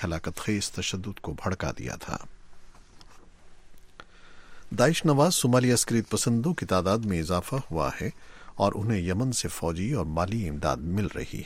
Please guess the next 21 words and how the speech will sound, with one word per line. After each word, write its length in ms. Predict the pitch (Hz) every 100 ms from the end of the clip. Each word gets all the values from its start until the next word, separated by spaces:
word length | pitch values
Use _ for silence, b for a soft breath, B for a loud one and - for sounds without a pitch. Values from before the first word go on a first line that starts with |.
| -
ہے۔ 80 | - - - B B B B B
یہ 100 | 113
بات 200 | 120 139
صومالیہ 460 | - 110 120 143 170
کے 260 | - 85 76
چوٹی 340 | - 107 135
کے 180 | 147 87
ایک 480 | 73 71 92 - 80 73 -
خفیہ 260 | 113 - 104
ادارے 340 | 80 85 98
کے 140 | 113 87
عہدیدار 380 | 71 71 92 123
نے 240 | 85 62 - B B B
وائس 320 | 92 113 - 127
آف 140 | -
امریکہ 340 | 98 98 131
کی 120 | 127 95
صومالی 380 | - 73 71
سروس 400 | 67 92 101 -
کو 100 | -
بتائی۔ 360 | - - 55